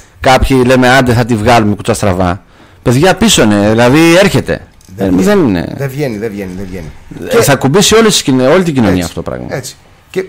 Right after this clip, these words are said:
Speaker 2: και βλέπεις, ας πούμε, και βέβαια, ο κύριος Κουτσούμπας δήλωσε το κορα-, το μο-, κουκουέ είναι το μοναδικό κόμμα που είπε αλήθεια στο λαό.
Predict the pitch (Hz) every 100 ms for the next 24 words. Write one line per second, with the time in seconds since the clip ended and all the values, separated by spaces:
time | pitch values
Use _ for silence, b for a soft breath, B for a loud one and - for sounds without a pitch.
0 | - - 185 - 202 214 147 143 202 294
1 | 254 233 214 180 240 285 277 - _ _
2 | _ _ _ _ 147 196 190 - 147 190
3 | 233 262 214 202 226 208 170 156 139 -
4 | 139 135 131 131 131 165 185 147 139 131
5 | 185 160 190 233 b b b b b b
6 | - 151 185 208 180 202 202 165 160 160